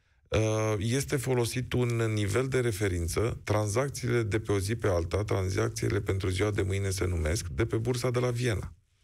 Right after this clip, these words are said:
Ce legătură are bursa de la Viena cu piața din România, cu nivelul de trai din România? Și atunci,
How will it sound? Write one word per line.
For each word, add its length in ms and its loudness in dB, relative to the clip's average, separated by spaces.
Ce 160 0
legătură 440 0
are 120 2
bursa 360 0
de 100 0
la 120 2
Viena 460 0
cu 480 0
piața 340 0
din 200 0
România, 540 0
cu 260 0
nivelul 400 2
de 120 0
trai 200 0
din 140 0
România? 460 -2
Și 120 -2
atunci, 520 0